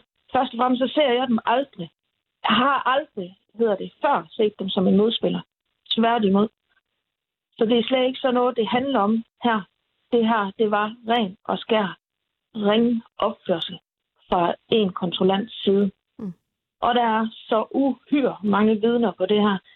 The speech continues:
Speaker 1: at de er simpelthen nødt til at bare at bide det i sig og sige, "Ved du hvad, de to kontrollanter mod de tyve kunder plus mig, det skulle være pudsigt, at det er os alle sammen, der lyver."
Speaker 2: Henrik, øh,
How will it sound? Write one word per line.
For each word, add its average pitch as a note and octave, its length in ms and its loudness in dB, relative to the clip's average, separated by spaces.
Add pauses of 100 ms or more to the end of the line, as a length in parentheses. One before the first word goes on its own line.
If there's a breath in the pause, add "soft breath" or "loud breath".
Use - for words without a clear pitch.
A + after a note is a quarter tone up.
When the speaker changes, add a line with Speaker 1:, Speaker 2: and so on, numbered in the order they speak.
Speaker 1:
at G3+ 180 -2
de G3+ 100 4
er F3+ 80 2
simpelthen F#3+ 260 2
nødt G3 200 0
til G#3 80 0
at F#3 80 0
bare F#3+ 320 -2 (400)
at F#3 200 0 (140)
bide F#3+ 180 2
det G3 120 0
i G3 160 -2
sig A3 80 -2
og F3 60 -4
sige, G3+ 280 0 (300)
"Ved G#3+ 120 2
du F#3 60 2
hvad, F3+ 180 0 (1400 soft breath)
de B3 160 2
to B3+ 160 0
kontrollanter G#3 640 -2 (220)
mod G3+ 180 2
de G3 120 -6
tyve A3+ 260 2
kunder G#3 320 0 (480)
plus G#3 220 0
mig, F#3+ 260 -2 (960 soft breath)
det G3+ 140 2
skulle G3+ 240 0
være F3+ 220 0
pudsigt, F#3+ 440 -2
at F#3+ 200 0
det G#3 100 2
er G3 60 2
os F3+ 120 -6
alle F#3+ 220 0
sammen, F#3 380 -4 (680)
der F3+ 80 2
lyver." F3+ 300 0 (1300 loud breath)
Speaker 2:
Henrik, G#3+ 340 2
øh, F#3+ 220 2